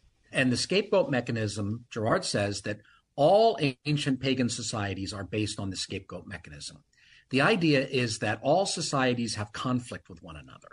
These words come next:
So they fall into different camps, and then the camps fall into camps. And then there's this rearranging of the camps, and, you know, alliances are shifting, and it takes on a momentum of its own. It takes on a conflict of its own.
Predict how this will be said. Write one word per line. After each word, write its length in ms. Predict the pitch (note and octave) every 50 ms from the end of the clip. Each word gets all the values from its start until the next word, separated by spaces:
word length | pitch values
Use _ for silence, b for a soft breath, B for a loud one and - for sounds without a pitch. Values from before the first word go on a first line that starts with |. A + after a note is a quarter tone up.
| - _ _ _ _ _ b b b b b -
So 260 | - D3 B2 A2+ A#2
they 140 | - B2+ B2
fall 460 | A#2 - - - D#3 D#3 D#3 D3+ D3
into 240 | D3 D3+ C3 B2+ A#2+
different 500 | G#2+ B2+ B2+ B2+ - A#2+ A2 A2 - -
camps, 640 | - - G#2 G2 F2+ F#2 - - - - - - b b b b b b b
and 120 | D3+ C3 C3
then 100 | C3 C3
the 80 | A#2+
camps 400 | B2 - C#3 C#3+ C#3 C#3 C#3 -
fall 320 | - - B2+ A2+ A2 A2 A2
into 160 | G#2 G#2 G#2
camps. 420 | - - G#2+ G2 F2+ E2 E2+ -
And 100 | A#2 A2+
then 60 | A#2+
there's 180 | C3+ C3+ B2+ A#2
this 180 | D3+ C#3+ C#3+ C3
rearranging 1080 | A#2+ B2+ D#3 D#3+ D3+ D3+ C3+ B2 B2 B2+ C3+ C#3+ D3 D3 C#3+ B2 A2+ B2+ A#2 A2 A2+
of 100 | G#2 F#2+
the 80 | A2
camps, 460 | A2 - G#2+ G#2+ F#2+ F#2+ - - - -
and, 180 | G#2+ G#2 - B B B B B
you 120 | B C#3+ A#2+
know, 160 | A#2 A#2 A#2+
alliances 760 | A#2 A#2 B2 B2+ C3 C3 B2+ B2+ B2 B2+ B2+ A#2+ A2+ A2 -
are 180 | B2+ B2 A#2 G#2+
shifting, 680 | - - - - D3 - - - A#2 G2+ G2 G2 G2 B B B B B -
and 280 | D#3+ C#3 C3+ C3+ C3+ C3+
it 280 | - D3+ D3 C#3+ - -
takes 260 | - G3+ A3 G#3+ -
on 140 | G3+ G#3+ F#3
a 60 | D#3+
momentum 600 | D#3 C3+ B2+ B2 A#2+ B2+ C#3+ E3+ D#3 D#3 D#3 D3
of 120 | B2+ A2 A#2+
its 160 | A2 - -
own. 200 | A#2+ G#2 F#2+ F2+
It 80 | F2+
takes 220 | - D3 D3+ D3 F#3
on 100 | E3 C3
a 40 | B2
conflict 680 | - - D3 C#3 C#3 C3+ - - G2+ G2 - _ -
of 140 | B2 G2 G2
its 160 | F#2+ - C3
own. 260 | A2 F#2 F2+ F2+